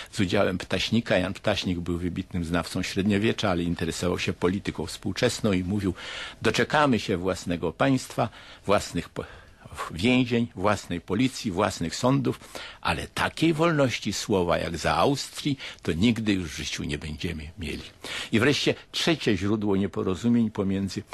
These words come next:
Witosem a Piłsudskim. No przecież Witos był rzecznikiem interesów,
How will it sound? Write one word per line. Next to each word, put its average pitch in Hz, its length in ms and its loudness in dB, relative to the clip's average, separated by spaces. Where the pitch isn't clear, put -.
Witosem 95 540 0
a 92 80 0
Piłsudskim. 90 640 -2
No 127 80 4
przecież 113 400 0
Witos 117 420 0
był 110 320 4
rzecznikiem 101 720 0
interesów, 87 680 -2